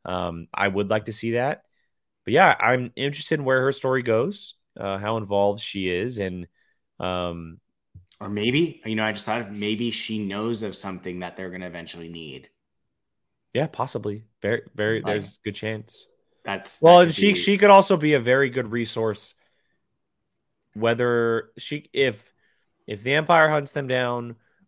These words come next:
Speaker 1: or if Sid does eventually kind of turn on them, she could be a good resource for them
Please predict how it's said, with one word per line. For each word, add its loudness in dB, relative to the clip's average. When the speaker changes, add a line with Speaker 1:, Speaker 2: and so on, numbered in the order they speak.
Speaker 1:
or -4
if -6
Sid 0
does -2
eventually -8
kind -10
of -12
turn -10
on -8
them, -10
she -8
could -8
be -2
a -2
good -2
resource -6
for -10
them -8